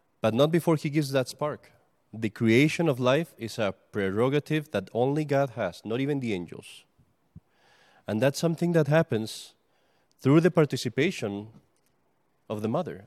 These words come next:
and in the mother. And so that alone, just that natural aspect, is enough to make the whole concept something sacred. Now, we are going to go, obviously, into the supernatural aspect of, aspect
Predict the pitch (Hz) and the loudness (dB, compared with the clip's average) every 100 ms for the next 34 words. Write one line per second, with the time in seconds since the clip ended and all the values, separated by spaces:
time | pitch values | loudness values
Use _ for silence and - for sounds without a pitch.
0 | - 98 127 180 131 90 67 71 - _ | -10 -8 -2 -2 -2 -6 -8 -12 -20 _
1 | _ _ _ _ _ _ _ _ 110 110 | _ _ _ _ _ _ _ _ -8 -4
2 | 127 151 196 170 165 139 156 147 165 135 | 2 6 6 6 6 4 4 6 6 6
3 | 135 156 135 123 127 - 202 - - - | 6 6 6 6 6 2 -2 -2 -14 -8
4 | 120 - 120 107 98 - _ _ _ _ | -6 -2 0 0 -2 -8 _ _ _ _
5 | _ _ _ _ _ - _ - 110 139 | _ _ _ _ _ -20 _ 0 4 4
6 | 165 131 156 185 - 127 107 - 90 - | 6 2 6 4 6 4 4 0 -8 -12
7 | - _ _ _ - 98 104 95 131 135 | -20 _ _ _ -14 -10 -10 -8 -6 -6
8 | 85 78 _ _ _ _ _ _ _ _ | -8 -14 _ _ _ _ _ _ _ _
9 | _ _ _ _ _ - - - - - | _ _ _ _ _ -20 -20 -20 -20 -20
10 | _ _ _ _ _ _ _ _ _ 147 | _ _ _ _ _ _ _ _ _ 12
11 | 143 139 - - _ _ _ _ 127 143 | 12 10 2 -20 _ _ _ _ 4 6
12 | 147 143 175 156 131 143 143 139 139 127 | 8 8 4 4 6 8 10 6 2 2
13 | 127 117 123 110 - - 107 127 165 131 | 2 2 0 -2 -2 -2 4 4 4 0
14 | 101 95 - 101 92 87 - 110 104 - | 0 -2 -4 -6 -6 -6 -4 -4 -4 -8
15 | 90 - | -14 -16